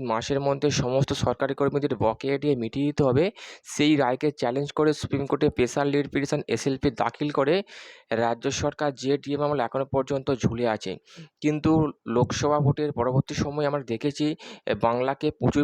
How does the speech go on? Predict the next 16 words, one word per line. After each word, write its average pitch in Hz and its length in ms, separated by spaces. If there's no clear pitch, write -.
পরিমাণে 143 400
টাকা 120 220
দিতে 147 220
কেন্দ্রীয় 131 380
সরকারের 143 400
তরফ 131 260
থেকে 143 200
এবং 135 240
মুখ্যমন্ত্রী 147 560
যেখানে 131 320
বারংবার 131 440
বলেছিলেন 139 420
যে 147 120
কেন্দ্রীয় 135 420
সরকার 147 320
আমাদের 127 400